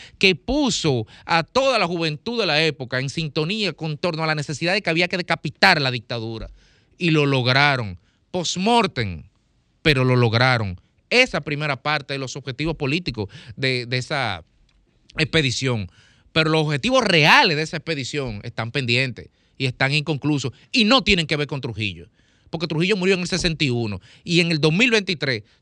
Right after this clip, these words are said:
todas la-, las, lo que, las aspiraciones de ese programa mínimo, todas permanecen inconclusas y Trujillo no tiene nada que ver con eso. Son las personas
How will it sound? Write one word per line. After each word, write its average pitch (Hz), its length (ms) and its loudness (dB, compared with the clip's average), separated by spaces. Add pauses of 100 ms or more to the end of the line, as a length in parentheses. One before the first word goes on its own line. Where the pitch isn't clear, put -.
(140)
todas 247 320 4
la-, 202 140 0
las, 170 320 -4
lo 175 160 -4
que, 165 240 -6
las 156 140 0
aspiraciones 165 580 -2
de 170 40 0
ese 175 120 -2
programa 151 460 -2
mínimo, 117 420 -4 (140)
todas 226 500 2 (260)
permanecen 160 560 -2
inconclusas 139 560 -4 (280)
y 143 160 -8
Trujillo 131 340 -4
no 123 100 -8
tiene 120 140 -4
nada 110 240 -4
que 101 100 -8
ver 90 160 -6
con 98 180 -6
eso. 82 300 -12 (220)
Son 156 280 -4
las 165 120 -2
personas 147 760 0